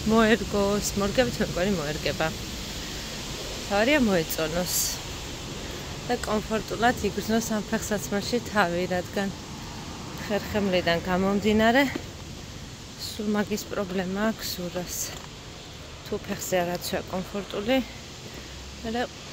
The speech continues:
ყველაფერი ტკივა. ესეც ეველიკუნა სპორტულები. შემოტრიალდი? ათი ევრო მივეცი ზედაში და შვიდი ევრო მივეცი შარვალში. გაიწი ცოტა უკან, დედა.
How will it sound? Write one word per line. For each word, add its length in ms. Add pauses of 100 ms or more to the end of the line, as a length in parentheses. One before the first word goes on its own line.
(160)
ყველაფერი 520
ტკივა. 300 (680)
ესეც 600
ეველიკუნა 880
სპორტულები. 1200 (160)
შემოტრიალდი? 880 (2000)
ათი 320
ევრო 160
მივეცი 400
ზედაში 480
და 160 (240)
შვიდი 400
ევრო 240
მივეცი 560
შარვალში. 840 (1300)
გაიწი 280
ცოტა 300
უკან, 260
დედა. 260